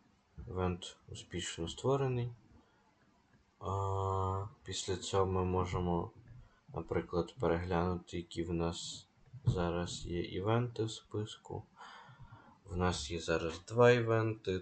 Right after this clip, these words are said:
Це минулий мною створений, коли я тестував, і один з тих, що ми створили зараз. Ми можемо навіть для наглядності відкрити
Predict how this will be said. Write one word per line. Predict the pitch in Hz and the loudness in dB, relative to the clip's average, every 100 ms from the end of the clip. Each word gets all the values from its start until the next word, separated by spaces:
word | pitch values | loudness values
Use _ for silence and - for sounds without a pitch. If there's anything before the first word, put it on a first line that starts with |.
| - | -4
Це | - 90 87 87 85 - - | -2 4 6 6 4 2 0
минулий | 92 92 90 87 85 | 2 4 4 4 4
мною | 85 87 85 82 | 4 2 2 0
створений, | - 117 127 123 117 110 | -4 0 2 4 4 2
коли | 104 101 101 | 2 0 2
я | 95 | 2
тестував, | - 87 - 95 90 87 - | -2 -10 -6 0 4 4 4
і | 98 104 98 | 0 0 0
один | - 85 87 87 | 0 0 0 -2
з | - | -2
тих, | 101 95 | -4 -2
що | - 85 82 | -4 -2 0
ми | 87 95 90 | 2 0 -2
створили | - - - 82 87 90 90 90 87 - - - _ _ _ - - - | -12 -16 -8 -4 0 2 2 0 -4 -8 -18 -20 _ _ _ -14 -14 -10
зараз. | 82 85 80 80 78 76 - | -8 0 2 2 0 -4 -6
Ми | 82 101 | -6 -4
можемо | 98 90 90 85 82 | -2 -4 -4 -4 -4
навіть | 82 92 92 87 - - _ _ _ _ _ - | -4 -4 -4 -6 -12 -20 _ _ _ _ _ -10
для | - - 82 | -8 -6 -6
наглядності | 85 80 85 101 110 104 104 - - 95 87 - _ _ 82 | -4 -6 -2 0 0 -2 -6 -8 -8 -6 -8 -10 _ _ -8
відкрити | - - - 107 113 117 - 98 101 | -8 -12 -6 0 0 0 -4 -4 -6